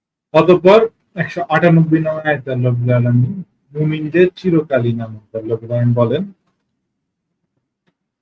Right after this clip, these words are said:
"লাকিনিল্লাযী-, লাকিনিল্লাযীনা তাকাw রাব্বাহুম লাহুম জান্নাতুন তাজরি মিন তাহতিহাল আনহারু খালিদিনা ফিহা নুজুলাম মিন ইনদিল্লাহ ওয়া মা মিন ইনদাল্লাহি খায়রুল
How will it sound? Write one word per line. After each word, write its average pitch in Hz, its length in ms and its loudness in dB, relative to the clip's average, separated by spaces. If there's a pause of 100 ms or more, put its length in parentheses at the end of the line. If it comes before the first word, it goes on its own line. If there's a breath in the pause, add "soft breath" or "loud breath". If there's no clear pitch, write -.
(140)
"লাকিনিল্লাযী-, 165 960 2 (400)
লাকিনিল্লাযীনা 160 1040 2
তাকাw 170 400 -4
রাব্বাহুম 135 520 -4
লাহুম 143 280 -6
জান্নাতুন 120 580 -2
তাজরি 120 380 -4
মিন 151 200 -12
তাহতিহাল 120 580 -6
আনহারু 120 440 -6
খালিদিনা 117 800 -10
ফিহা 123 460 -10
নুজুলাম 127 580 -8
মিন 120 160 -4
ইনদিল্লাহ 123 640 -4 (840)
ওয়া 170 160 6
মা 190 160 6
মিন 175 220 -2
ইনদাল্লাহি 131 1120 -6
খায়রুল 123 600 0